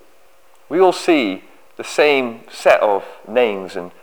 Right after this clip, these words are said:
meanings in things. 'Cause where has that come from? Where,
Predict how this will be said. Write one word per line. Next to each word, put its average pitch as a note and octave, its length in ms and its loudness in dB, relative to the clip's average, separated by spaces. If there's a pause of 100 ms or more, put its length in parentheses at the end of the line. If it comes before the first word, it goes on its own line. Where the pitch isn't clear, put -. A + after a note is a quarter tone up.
(120)
meanings G2 480 -8
in F#2 140 -16
things. E2+ 460 -14 (2250)
'Cause - 320 -8 (180)
where F#3 580 6 (360)
has C3 120 -12
that - 200 0
come F2+ 120 -10
from? E2 220 -12 (1200)
Where, E3 500 4